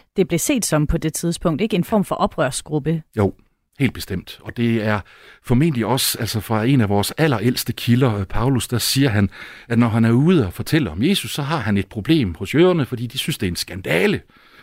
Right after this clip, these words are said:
Speaker 2: at den her, øh, den her Messias, eller den her Kristusfigur, som vi kender fra jødedommen, at det virkelig skulle være en, der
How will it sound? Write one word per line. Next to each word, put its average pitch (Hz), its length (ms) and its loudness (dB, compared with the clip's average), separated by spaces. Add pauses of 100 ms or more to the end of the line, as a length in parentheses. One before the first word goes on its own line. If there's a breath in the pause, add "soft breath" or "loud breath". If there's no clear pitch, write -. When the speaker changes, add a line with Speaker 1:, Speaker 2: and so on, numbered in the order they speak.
(140 soft breath)
Speaker 2:
at 117 180 -2
den 127 180 0
her, 104 280 -2 (520 soft breath)
øh, 98 340 2
den 98 180 -2
her 110 120 2
Messias, 110 640 0
eller 98 140 -4
den 131 140 -6
her 104 100 -2
Kristusfigur, 120 1000 -4
som 98 380 2 (220 soft breath)
vi 110 60 -10
kender 170 280 2
fra 135 160 -4
jødedommen, 120 540 0 (320 loud breath)
at - 180 -8
det 123 160 -4
virkelig - 260 -6
skulle 104 260 -6
være 90 100 -2
en, 107 180 2
der - 60 -8